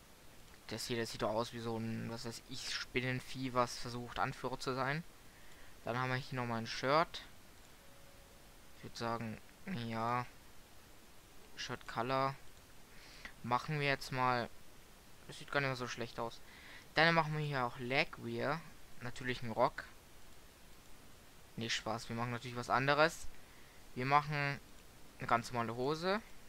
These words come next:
Das passt auch. Und die hat der heute auch mal schwarz. Einfach so. Jetzt kann man. Ah ja, genau. Hier kann man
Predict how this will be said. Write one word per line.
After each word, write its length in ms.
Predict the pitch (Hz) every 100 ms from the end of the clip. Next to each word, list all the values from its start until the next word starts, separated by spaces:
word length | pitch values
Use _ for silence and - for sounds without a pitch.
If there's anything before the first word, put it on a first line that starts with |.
| - - - - - -
Das 100 | - -
passt 300 | 123 135 -
auch. 240 | 147 156 - - - - - - - - - - -
Und 240 | 139 156 165 -
die 260 | 143 139 135
hat 240 | 131 -
der 120 | 123
heute 320 | 120 117 117 -
auch 120 | 113
mal 120 | 107
schwarz. 340 | - 107 107
Einfach 220 | 117 113 127
so. 200 | 110 107 - - - - - - - - - -
Jetzt 160 | -
kann 140 | - 151
man. 240 | 143 143 - -
Ah 80 | 151
ja, 180 | 147 120
genau. 200 | 117 117
Hier 180 | 131 123
kann 180 | 131 123
man 280 | 117 120